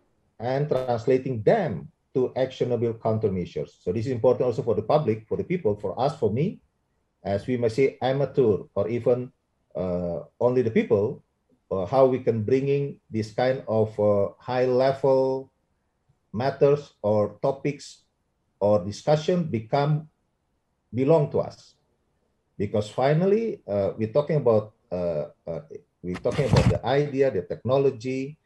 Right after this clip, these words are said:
the progress, the, uh, development. Finally, it's about the people.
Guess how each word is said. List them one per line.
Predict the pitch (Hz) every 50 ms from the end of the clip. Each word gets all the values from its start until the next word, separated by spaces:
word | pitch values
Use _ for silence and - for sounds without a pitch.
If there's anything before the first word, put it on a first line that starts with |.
| _ _ _ _
the | - 92 87
progress, | - - - 90 82 78 78 127 143 147 139 143 139 - - - - _ _ _ _ _ _ _ _ _ -
the, | - 78 95 92 95 95 92 92
uh, | 92 92 92 90 90 90 87 87 87 87 85
development. | 80 92 95 - 104 110 139 165 156 156 139 139 143 147 156 156 - - _ _ _ _ _ _
Finally, | - 139 151 170 196 214 240
it's | - -
about | 151 139 139 143
the |
people. | 147 - 214 214 - 90 - -